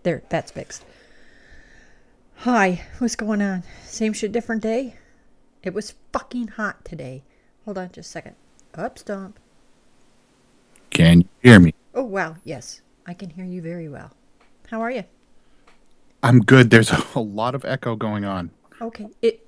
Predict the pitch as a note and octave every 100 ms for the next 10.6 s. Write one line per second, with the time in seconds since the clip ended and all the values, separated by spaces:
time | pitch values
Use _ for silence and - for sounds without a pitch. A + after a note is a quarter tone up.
0 | - G3 F#3 F#3 A3+ - A3 F#3+ - F3+
1 | C3+ - - D#3+ D#3 - A#3 - - F3+
2 | D#3+ D3+ D#3 - F3+ F3+ E3 D#3+ D#3 D#3
3 | - C#3 A#2+ - _ _ _ - _ F#5+
4 | F5 - - E3 - - C#3+ A2+ - -
5 | C3+ C3 C3 C3+ F2 G#2 G#2+ G#2 F#2 F#2
6 | F2+ F#2 F#2+ G2+ - - - - - -
7 | - _ _ _ - A#3+ A3+ A3+ A3+ A3
8 | G#3+ A#3 F3+ F3+ F#3+ B3 - _ _ _
9 | _ _ _ _ _ _ - C3+ D#3 D3
10 | C#3 A#2 A#2+ A2+ G#2 D#2+